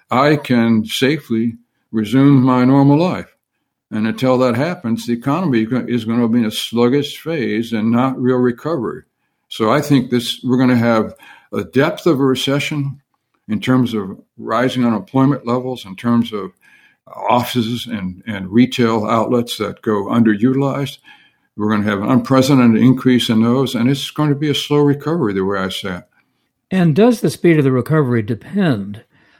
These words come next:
Speaker 2: on the science and the testing and on, uh, when we can be told in a, uh, effective way or convincing way that it is safe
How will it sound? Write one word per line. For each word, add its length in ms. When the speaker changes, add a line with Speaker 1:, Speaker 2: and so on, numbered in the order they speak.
Speaker 2:
on 540
the 180
science 720
and 400
the 180
testing 760
and 200
on, 420
uh, 100
when 500
we 140
can 200
be 180
told 640
in 220
a, 280
uh, 140
effective 520
way 400
or 160
convincing 600
way 460
that 240
it 100
is 180
safe 440